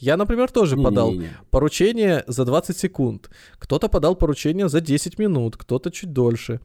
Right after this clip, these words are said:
Speaker 1: А у кого-то,
Speaker 2: За
Speaker 1: возможно,
Speaker 2: полдня.
Speaker 1: брокер только бумажное поручение принимает.
Speaker 2: Понял. Слушай, а еще такой момент. Э, может быть, не только мне интересно будет, но и кому-то из наших слушателей.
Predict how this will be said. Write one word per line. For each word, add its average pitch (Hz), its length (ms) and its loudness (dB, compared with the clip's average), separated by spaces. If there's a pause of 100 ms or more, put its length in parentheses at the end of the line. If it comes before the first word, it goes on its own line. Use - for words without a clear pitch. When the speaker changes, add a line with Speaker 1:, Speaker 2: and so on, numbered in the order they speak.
(120)
Speaker 1:
А 117 300 2
у 123 80 2
кого-то, 143 360 2
Speaker 2:
За - 40 -2
Speaker 1:
возможно, 143 320 4
Speaker 2:
полдня. 95 100 0
Speaker 1:
брокер 165 320 0
только 151 240 -4
бумажное 127 520 -2
поручение 117 500 -6
принимает. 107 600 -8 (1000)
Speaker 2:
Понял. 139 320 -4 (540)
Слушай, 160 420 2
а 135 220 4
еще 147 200 2
такой 147 220 0
момент. 123 460 0
Э, 95 360 0
может 107 220 0
быть, 107 140 -2
не 120 60 0
только 180 180 0
мне 107 200 2
интересно 90 440 -4
будет, 90 160 -8
но 95 80 -2
и - 20 -4
кому-то 101 300 -2
из 90 60 -2
наших 98 240 -4
слушателей. 87 520 -4